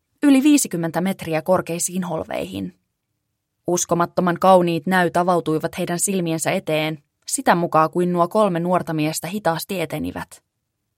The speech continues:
Toinen toistaan kiehtovampia, mitä mielikuvituksellisimman muotoisia tippukivipilareita.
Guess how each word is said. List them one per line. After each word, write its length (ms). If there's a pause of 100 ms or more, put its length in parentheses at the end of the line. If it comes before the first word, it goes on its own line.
(340)
Toinen 360
toistaan 460
kiehtovampia, 800 (340)
mitä 180
mielikuvituksellisimman 1300
muotoisia 600
tippukivipilareita. 1160